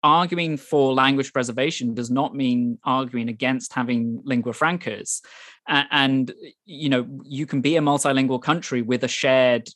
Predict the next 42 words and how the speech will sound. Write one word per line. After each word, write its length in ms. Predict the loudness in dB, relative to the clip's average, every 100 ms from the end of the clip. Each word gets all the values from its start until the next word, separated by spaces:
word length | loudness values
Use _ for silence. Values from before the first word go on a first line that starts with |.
| _
lingua 300 | -4 -2 0
franca 580 | 0 -2 -2 -4 -6 -6 -14 _ _
in 120 | 0 2
a 80 |
way 360 | 2 4 4 4
that 180 | 2 -2
does 180 | -2 0
not 300 | 0 -2 -4
damage 560 | 0 0 0 -4 -12 -6
other 180 | -2 -2
languages. 580 | 0 -2 -2 -6 -12 -10
And, 260 | -4 -2
and 120 | 0 0
that's 200 | 0 -2
what's 140 | -4
so 80 | -4
important, 460 | -4 -4 -6 -6
that 120 | -4 -2
often 480 | -2 -2 -2 -2 -6 -20 -6
trying 200 | 0 0
to 100 | -2
advance 460 | -2 0 0 -2 -6
a 80 | -4
national 340 | -4 -4 -6
language 360 | -4 -4 -6 -6
or 80 |
advance 380 | -6 -4 -4 -4
a 60 | -6
lingua 260 | -4 -6
franca 320 | -6 -6 -8 -8
does 300 | -4 -4 -2
damage 360 | -4 -4 -6
minority 340 | -6 -6 -6 -6
languages. 440 | -8 -8 -8 -8
And 120 | -4 -2
there 120 | 0
is 120 | 0
another 220 | -2 -2
way 140 | -4 -6
to 120 | -4
do 140 | 0
it 180 | 0 0